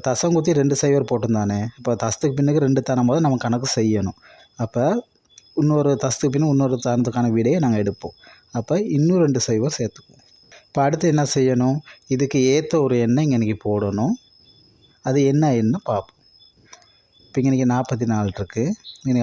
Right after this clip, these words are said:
ஆயிரத்தி அறுநூறு இருக்கு. இப்ப இங்க இன்னைக்கு நான் போட வேண்டியதுன்னு கேட்டா மூணு போட வேண்டி வரும். இப்ப பெருக்கி பார்ப்போம். மூணு மூணு ஒம்பது, மூணுனா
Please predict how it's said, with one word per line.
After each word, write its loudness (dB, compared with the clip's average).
ஆயிரத்தி -2
அறுநூறு -2
இருக்கு. -4
இப்ப -6
இங்க 2
இன்னைக்கு 0
நான் -6
போட 2
வேண்டியதுன்னு 2
கேட்டா 0
மூணு 2
போட 0
வேண்டி 0
வரும். -8
இப்ப -6
பெருக்கி 0
பார்ப்போம். 0
மூணு 2
மூணு 2
ஒம்பது, 0
மூணுனா 2